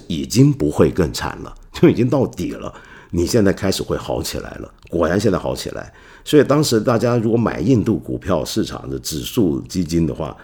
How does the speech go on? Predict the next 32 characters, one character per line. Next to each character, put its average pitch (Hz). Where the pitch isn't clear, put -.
你 78
现 101
在 85
恐 65
怕 76
就 71
赚 69
了。 -
你 80
现 98
在 87
看 98
到 85
印 90
度 78
现 76
在 71
全 80
体 90
免 69
疫， 78
你 67
大 76
赚， 73
大 101
赚 85
特 82
赚。 82
可 -
是， 220
呃， 151
呃， 143